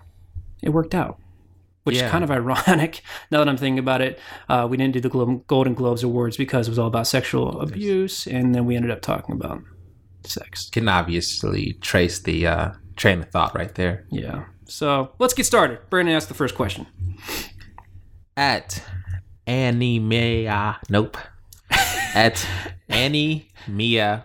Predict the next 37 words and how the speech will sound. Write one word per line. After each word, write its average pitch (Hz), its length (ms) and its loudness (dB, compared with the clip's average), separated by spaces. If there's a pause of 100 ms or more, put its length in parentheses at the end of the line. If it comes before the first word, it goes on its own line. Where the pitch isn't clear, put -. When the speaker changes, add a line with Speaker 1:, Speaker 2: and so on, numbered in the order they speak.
Speaker 2:
Official. 113 380 -2
Speaker 1:
There 160 100 4
you 131 140 0
go. 131 340 0 (800)
Ooh, 240 160 2
official. 254 400 0
That, - 340 -2
is 139 120 -2
she, 208 160 0
like, - 280 -2
verified? 135 440 2
Does - 60 -2
she 190 80 2
have 202 60 2
the 202 60 -4
blue 190 100 0
check 196 260 -2
mark? 202 340 -2 (520)
Speaker 2:
I 87 260 2
don't 87 180 0
know. 147 240 2
Speaker 1:
She - 180 -4
might 139 220 2
have. 135 160 -2
Ooh, 123 200 -4
I 120 60 -6
hope 151 160 4
she - 140 0
has 139 100 4
a 135 40 -2
blue 131 120 0
check 147 260 -2
mark. - 140 0
That'd - 80 0
be 151 80 2
pretty 135 220 0
cool. 139 320 0